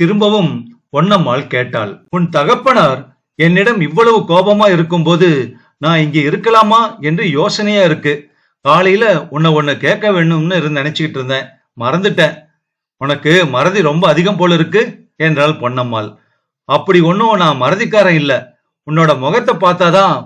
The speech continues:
பல விஷயங்கள் அப்படியே மறந்து போகுது. வயிற்று பசியை தவிர இல்ல?" என்று குறுக்கிட்டு சொன்னாள் பொன்னம்மாள். "ஆமா, வயிற்று பசியை தவிர்த்து தான். பசி வந்திட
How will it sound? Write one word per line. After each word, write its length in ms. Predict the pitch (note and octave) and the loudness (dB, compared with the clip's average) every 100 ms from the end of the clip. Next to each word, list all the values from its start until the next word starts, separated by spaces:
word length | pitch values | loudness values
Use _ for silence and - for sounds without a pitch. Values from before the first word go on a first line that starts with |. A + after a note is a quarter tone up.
| - | -2
பல 180 | D3 D#3 D3 | 0 2 0
விஷயங்கள் 460 | - G#3 F#3 G3+ | -2 -2 0 0
அப்படியே 260 | D3+ B2+ G3 E3+ | 0 -2 -2 0
மறந்து 280 | D3+ E3+ E3+ | 0 0 0
போகுது. 320 | D#3 C#3+ C3 B2+ _ _ _ _ _ _ - | -2 -2 -6 -8 _ _ _ _ _ _ -4
வயிற்று 360 | B2+ F3+ A3+ F#3+ | 0 0 -2 -4
பசியை 300 | F3 E3 D#3+ D3 | -4 0 -2 0
தவிர 240 | C#3 F#3+ G3 - - C3 C#3 | 0 2 2 -2 -16 -12 0
இல்ல?" 100 | F#3+ A#3 - _ _ _ | 0 0 -8 _ _ _
என்று 220 | D3+ D3 - | -4 -4 -6
குறுக்கிட்டு 540 | D#3 F3+ E3+ F#3 G#3+ - | -4 -4 -2 -2 0 -2
சொன்னாள் 360 | C#3 C3+ C#3 C#3+ | -2 -2 -4 -2
பொன்னம்மாள். 460 | A#2+ B2 A#2+ G#2+ F#2 _ _ _ _ _ _ | -4 -4 -4 -8 -10 _ _ _ _ _ _
"ஆமா, 260 | D3+ F3 C3+ - _ C3+ | 0 2 0 -6 _ -4
வயிற்று 280 | G#3 A3 F#3 | -2 -4 -4
பசியை 240 | F3+ F#3+ F#3 D3+ | 0 0 0 -2
தவிர்த்து 320 | D#3 E3 D#3+ D#3+ | -2 -4 -2 -2
தான். 140 | A2 - _ _ _ C3+ | -2 -10 _ _ _ -6
பசி 260 | C#3 B3 G#3 | -6 -4 -2
வந்திட 280 | D3+ D#3 D#3+ | 0 0 2